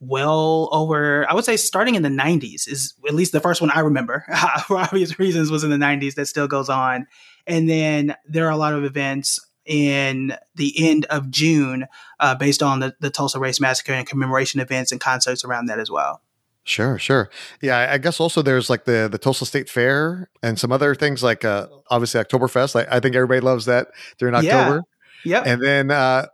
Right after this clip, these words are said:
Speaker 2: I guess it's also a, a pretty big football town too, right?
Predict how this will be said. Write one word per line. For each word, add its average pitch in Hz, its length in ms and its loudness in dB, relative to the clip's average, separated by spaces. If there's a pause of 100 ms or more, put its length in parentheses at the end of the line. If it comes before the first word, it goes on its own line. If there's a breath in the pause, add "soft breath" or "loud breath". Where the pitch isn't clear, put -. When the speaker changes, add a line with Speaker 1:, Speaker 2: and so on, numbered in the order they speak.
(140)
Speaker 2:
I 123 140 0
guess 147 200 0
it's 139 80 -2
also 160 300 0
a, 139 60 -12
a 135 100 -2
pretty 156 180 0
big 139 160 0
football 131 300 0
town 95 260 -4
too, 143 180 -4
right? 107 240 -2